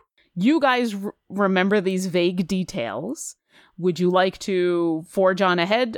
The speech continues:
on the long road? Would you like to make any last-minute preparations? What would you like to do?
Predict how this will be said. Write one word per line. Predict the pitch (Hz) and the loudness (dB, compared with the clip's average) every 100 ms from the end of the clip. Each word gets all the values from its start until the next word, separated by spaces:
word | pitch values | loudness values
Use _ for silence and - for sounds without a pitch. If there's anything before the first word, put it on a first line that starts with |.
| - | -2
on | 175 | 0
the | 165 | 0
long | 156 151 | 2 0
road? | 160 240 262 208 | 2 2 2 0
Would | 175 | -2
you | 170 | -2
like | 160 | 0
to | |
make | 170 156 | -2 0
any | 160 | 0
last-minute | 151 151 - 143 | 0 -2 -2 -6
preparations? | - 160 156 190 240 269 262 262 262 247 | -4 -4 -2 0 0 -2 0 0 -2 -2
What | 185 - | -4 -2
would | 170 | -2
you | |
like | 170 160 - | -2 -2 -6
to | 185 | -12
do? | 160 | -12